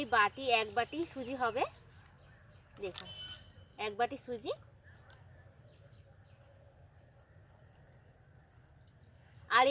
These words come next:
এই বাটি মাপ করে আমি হাফ বাটি চিনি নিয়েছি, সেটা আমি মিক্সিতে গুঁড়ো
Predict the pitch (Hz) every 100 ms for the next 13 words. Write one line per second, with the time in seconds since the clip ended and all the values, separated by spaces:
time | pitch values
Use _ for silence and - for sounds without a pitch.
0 | 294 262 202 240 233 285 349 277 262 -
1 | 302 330 392 240 226 349 622 - - -
2 | - 254 233 302 370 - 277 285 302 311
3 | 440 302 262 302 330 302 247 277 254 466
4 | - - - 254 302